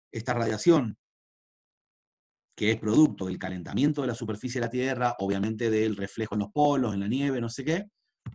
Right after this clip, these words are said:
eh, en los, en los hielos continentales y demás, esto se refleja. Bueno, ahí hay de nuevo, vuelve a calentar estas, eh, estos gases.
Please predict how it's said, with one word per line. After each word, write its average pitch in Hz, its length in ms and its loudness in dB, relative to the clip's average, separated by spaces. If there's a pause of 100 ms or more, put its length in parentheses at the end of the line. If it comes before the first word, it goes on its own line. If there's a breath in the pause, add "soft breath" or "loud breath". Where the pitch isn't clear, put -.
(420)
eh, 95 440 -4
en 95 160 -2
los, 87 260 -8
en 95 200 -6
los 82 380 -12
hielos 110 260 0
continentales 127 640 0
y 127 80 0
demás, 160 540 0
esto 117 240 -6
se 143 100 -6
refleja. 117 580 -4 (680 soft breath)
Bueno, 110 240 0
ahí 131 200 6
hay 160 160 6
de 120 120 2
nuevo, 175 440 6
vuelve 143 300 4
a 147 60 -2
calentar 120 720 0
estas, - 560 -10
eh, 92 560 -10 (600)
estos 110 260 -8
gases. - 500 -10